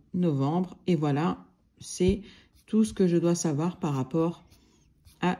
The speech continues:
Disney ce jour-là. Il faut que je passe par pas mal d'étapes. Alors que maintenant, grâce à ces hyperliens, par exemple ici pour Disney, ce que je vais faire pour pas avoir à passer par toutes ces étapes, je vais venir ici dans le menu édition.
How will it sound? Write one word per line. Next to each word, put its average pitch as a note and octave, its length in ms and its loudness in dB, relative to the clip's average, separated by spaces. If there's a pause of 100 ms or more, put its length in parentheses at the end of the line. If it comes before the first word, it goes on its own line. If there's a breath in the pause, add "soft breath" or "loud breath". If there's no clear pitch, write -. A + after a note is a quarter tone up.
Disney D3+ 380 -2
ce F#3+ 180 0
jour-là. E3 380 -4 (300 soft breath)
Il F3+ 60 -8
faut F#3 100 -6
que E3 40 -6
je E3+ 60 -4
passe G#3 200 -4
par F3 120 -6
pas D#3 120 -8
mal F#3 140 -2
d'étapes. - 400 -8 (200)
Alors F#3 360 -2
que D4+ 160 4
maintenant, F#3 560 0
grâce A#3+ 520 -2
à D#3+ 100 -2
ces D3 320 -2
hyperliens, E3 560 0 (220)
par F#3 160 -4
exemple C#3+ 360 -2
ici G#3 360 2
pour D#3+ 180 0
Disney, E3 460 -4
ce - 140 -8
que C4+ 120 2
je A#3 100 2
vais F#3+ 140 2
faire F3 320 -2 (380 soft breath)
pour E3+ 140 -10
pas C#4 160 2
avoir A#3+ 220 2
à G#3+ 100 0
passer G3 280 0
par D#3+ 220 -6
toutes G3 160 -2
ces C#3+ 280 0
étapes, F#3 340 -2 (480 loud breath)
je A3+ 160 2
vais B3+ 160 6
venir B3 260 8
ici G3+ 500 2 (420 loud breath)
dans G#3+ 420 2
le F#3 200 2
menu D#3+ 360 0
édition. D#3 640 0